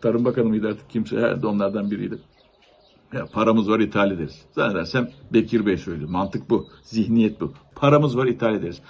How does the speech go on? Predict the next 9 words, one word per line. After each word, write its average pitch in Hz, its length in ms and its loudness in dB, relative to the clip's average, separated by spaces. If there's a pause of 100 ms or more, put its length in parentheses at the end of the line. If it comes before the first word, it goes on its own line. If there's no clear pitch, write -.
(140)
Ha, 262 420 0 (480)
bugün 170 280 4
paramız 185 460 6
olsa 185 360 8
bile 151 320 6 (240)
ithal 131 360 4
edemeyeceğiz 101 640 0
biliyor 160 240 2
musunuz? - 440 -4